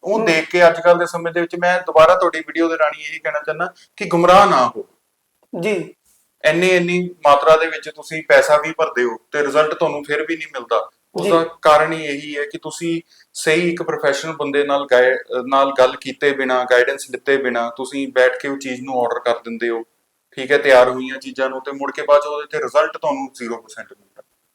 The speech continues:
Speaker 2: ਜੀ।
Speaker 1: ਕਿ ਗਾਈਡੈਂਸ ਸਹੀ ਲਵੋ। ਤੁਹਾਨੂੰ, ਤੁਸੀਂ ਸਾਡੇ ਕੰਟੈਕਟ ਨੰਬਰ ਆ ਹੁਣ ਸਕਰੀਨ 'ਤੇ ਮੈਂਸ਼ਨ ਹੁੰਦੇ ਹੋਊਗੇ।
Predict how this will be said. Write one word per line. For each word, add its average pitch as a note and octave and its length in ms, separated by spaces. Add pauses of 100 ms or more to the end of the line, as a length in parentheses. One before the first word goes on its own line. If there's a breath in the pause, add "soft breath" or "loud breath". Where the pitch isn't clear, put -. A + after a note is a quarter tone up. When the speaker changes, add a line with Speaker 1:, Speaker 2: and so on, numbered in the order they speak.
(180)
Speaker 2:
ਜੀ। F3+ 300 (220)
Speaker 1:
ਕਿ E3 100
ਗਾਈਡੈਂਸ D#3 500
ਸਹੀ E3+ 200
ਲਵੋ। E3 360 (540)
ਤੁਹਾਨੂੰ, D3+ 220
ਤੁਸੀਂ E3+ 260
ਸਾਡੇ C#3+ 240
ਕੰਟੈਕਟ C#3 400
ਨੰਬਰ D3 240
ਆ D3 120
ਹੁਣ D3 140
ਸਕਰੀਨ - 380
'ਤੇ C#3 120
ਮੈਂਸ਼ਨ C3+ 320
ਹੁੰਦੇ C#3+ 240
ਹੋਊਗੇ। C#3+ 400